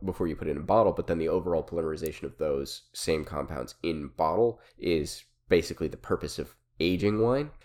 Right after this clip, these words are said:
So what R O-ing does to wine essentially truncates the process that you want the wine to go through after you've, like, initially made it and fermented it and gotten it through primary and, you know, if it's, like, red wine or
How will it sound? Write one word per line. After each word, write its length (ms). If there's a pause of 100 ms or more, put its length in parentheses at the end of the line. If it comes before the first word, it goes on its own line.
So 460 (200)
what 480 (200)
R 240
O-ing 340 (100)
does 340
to 100
wine 460 (160)
essentially 560
truncates 800 (200)
the 360 (100)
process 680
that 220
you 300
want 460
the 60
wine 220
to 80
go 240
through 440 (260)
after 340
you've, 380
like, 220
initially 460
made 280
it 220
and 140
fermented 400
it 140
and 120
gotten 200
it 80
through 240
primary 580
and, 220 (120)
you 100
know, 80
if 140
it's, 200
like, 180
red 240
wine 300
or 200